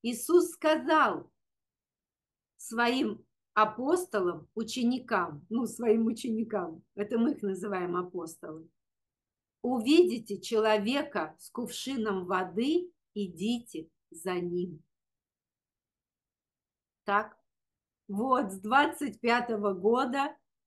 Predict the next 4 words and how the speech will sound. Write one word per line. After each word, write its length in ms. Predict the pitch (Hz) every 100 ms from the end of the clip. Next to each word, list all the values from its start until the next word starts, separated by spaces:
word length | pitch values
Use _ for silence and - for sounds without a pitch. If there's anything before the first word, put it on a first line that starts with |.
| _ _ _ -
ребят, 680 | 202 226 196 208 226 226 _ _ _ _ -
мы 320 | 202 226 233 202
должны 920 | 202 202 175 180 202 220 254 247 - - 190 _ -
быстро-быстро 1400 | 190 262 339 - 233 208 196 180 254 269 - 302 302 302